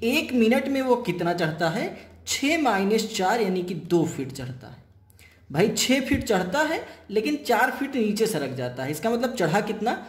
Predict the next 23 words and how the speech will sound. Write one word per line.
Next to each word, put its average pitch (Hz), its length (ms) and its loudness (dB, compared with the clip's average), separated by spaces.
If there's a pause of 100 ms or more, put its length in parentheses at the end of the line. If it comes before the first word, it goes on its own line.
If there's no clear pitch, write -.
(160)
दो 175 220 4
फीट। 135 280 -6 (320)
तो 214 60 2 (220)
एक 294 360 2
मिनट 208 360 4
में 277 280 -4
दो 220 200 8
फीट - 280 -6
चढ़ता 127 320 -8
है 208 160 -6
वो। 220 180 -12 (760)
अब 269 220 2
ये 302 180 2
बताइए 143 580 0 (360)
कि 240 80 -10
जब 302 240 0
आदमी 220 420 2
मान 247 260 2
लीजिए 233 260 0
यहाँ 208 340 2
पे 165 180 -6
पहुँचा 131 320 -4
है, 180 220 -4